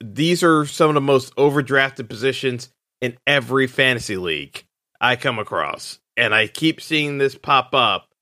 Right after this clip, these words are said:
And so I figure I do the video to kind of hammer home exactly why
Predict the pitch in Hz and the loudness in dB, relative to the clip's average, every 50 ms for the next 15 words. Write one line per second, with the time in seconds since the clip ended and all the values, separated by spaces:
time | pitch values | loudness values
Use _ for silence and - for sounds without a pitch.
0 | _ _ _ _ _ _ - 127 123 113 - 139 131 123 120 113 - - 104 104 | _ _ _ _ _ _ -4 -4 -4 -4 -2 0 0 0 0 -2 -4 -2 -4 -4
1 | 104 - _ 160 160 143 147 143 131 - - _ - 101 101 98 135 156 151 156 | -4 -2 _ 0 2 2 4 2 2 2 -2 _ -4 -4 -2 0 0 0 0 -2
2 | 139 143 160 156 151 147 143 139 135 135 135 131 120 110 - 139 127 127 120 113 | 0 2 2 4 4 4 6 6 6 6 4 2 0 -2 -2 0 0 0 0 0
3 | 110 101 - _ _ _ _ _ _ _ _ - 151 156 147 143 135 123 135 151 | -2 -4 -8 _ _ _ _ _ _ _ _ -8 -6 -6 -6 -6 -8 -8 -4 -4
4 | 156 143 135 127 - - 107 101 98 123 139 139 131 - - 117 107 101 - 131 | -2 -2 -2 -4 -6 -12 -16 -12 -6 -2 -2 -2 -2 -4 -6 -8 -8 -6 -2 2
5 | 165 175 170 165 147 135 120 113 107 107 101 | 4 6 6 6 4 2 0 -2 -2 -4 -6